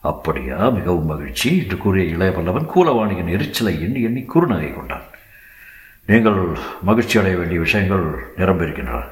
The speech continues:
என்று கூறினான் கூலவாணிகன் அடுத்தபடி. "நிரம்பவா?" இளைய பல்லவன் சிறிது நகைச்சுவை காட்டினான். "ஆம், இளைய பல்லவரே, இதுவரை, ஆ, கங்கதேவன் உமக்கு மட்டும்தான் நண்பன் என்று நினைத்துக் கொண்டிருந்தேன். இப்பொழுது உம்மை விட அவன் எனக்குத்தான் நண்பன்"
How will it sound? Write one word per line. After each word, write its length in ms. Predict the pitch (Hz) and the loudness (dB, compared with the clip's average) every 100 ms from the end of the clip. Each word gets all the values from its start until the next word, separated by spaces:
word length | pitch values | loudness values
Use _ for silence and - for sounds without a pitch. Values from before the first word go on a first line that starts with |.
| - - _ - | -16 -20 _ -6
என்று 180 | 95 | -4
கூறினான் 460 | 85 120 104 95 87 | 2 2 4 2 2
கூலவாணிகன் 480 | 117 113 95 95 147 | 2 4 2 -2 -2
அடுத்தபடி. 420 | 113 90 78 - - - - - | -2 -2 -6 -10 -14 -20 -20 -4
"நிரம்பவா?" 600 | 87 92 104 175 120 117 - - - | 2 4 2 0 -4 -4 -8 -12 -10
இளைய 260 | - 101 98 | 0 2 2
பல்லவன் 360 | 90 87 82 | 2 -2 -2
சிறிது 220 | - 95 90 | -2 0 0
நகைச்சுவை 500 | 92 110 107 90 76 | 2 0 0 -4 -4
காட்டினான். 440 | 78 - - - - - - - - | -6 -6 -10 -12 -16 -20 -18 -18 -4
"ஆம், 300 | 95 101 92 - | 4 4 4 -2
இளைய 200 | 95 101 | 0 2
பல்லவரே, 320 | 95 90 87 78 - - - - - - | 2 0 0 -4 -8 -16 -20 -20 -20 -16
இதுவரை, 540 | - 85 110 120 117 104 | -2 2 6 6 4 2
ஆ, 400 | 95 90 85 80 - - - - | 0 0 -2 -6 -10 -16 -20 -12
கங்கதேவன் 600 | 80 92 127 117 107 95 | -4 2 4 4 2 -2
உமக்கு 300 | 90 95 104 | 0 0 2
மட்டும்தான் 560 | 104 101 98 104 95 82 | 2 2 2 2 2 0
நண்பன் 360 | 80 107 107 104 | 0 2 4 2
என்று 160 | 85 | 0
நினைத்துக் 280 | 82 82 78 | -2 -4 -4
கொண்டிருந்தேன். 540 | 80 82 76 87 90 - - - - - _ | -4 -4 -4 -2 -2 -4 -14 -20 -20 -20 _
இப்பொழுது 400 | 82 85 95 98 101 90 80 73 - | -6 0 2 2 2 0 -2 -6 -10
உம்மை 340 | - 92 117 110 | -4 0 4 4
விட 160 | 104 123 107 90 80 78 - | 2 2 2 0 -4 -6 -4
அவன் 360 | 92 85 78 | -2 -2 -4
எனக்குத்தான் 500 | 71 85 107 98 101 | -4 -2 0 0 0
நண்பன்" 340 | 85 71 - | 0 -4 -8